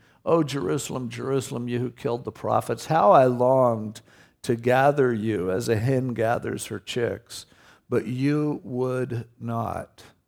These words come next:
Your will is the only thing ultimately that can block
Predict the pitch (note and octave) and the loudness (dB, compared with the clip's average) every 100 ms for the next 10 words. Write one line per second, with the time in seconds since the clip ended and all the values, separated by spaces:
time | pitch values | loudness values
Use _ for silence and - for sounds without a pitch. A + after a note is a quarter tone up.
0 | _ _ _ _ _ _ _ _ - C3+ | _ _ _ _ _ _ _ _ -2 4
1 | F3+ G#3+ F3 E3+ G3 - - - - _ | 6 6 4 2 4 2 0 -4 -12 _
2 | _ _ _ _ _ _ _ _ - B2 | _ _ _ _ _ _ _ _ -8 -4
3 | B2 C#3+ F#3 G3 D3 D3+ C#3+ C3+ D3 - | 2 2 4 2 2 2 2 4 4 2
4 | B2+ A2+ - G2 E2+ A2 A2 _ _ _ | -6 -6 -4 -4 -2 -4 -8 _ _ _
5 | _ C3 - - B2+ A#2+ B2 B2+ D3 B2 | _ -2 -2 -2 -4 -4 0 4 6 6
6 | B2+ | 2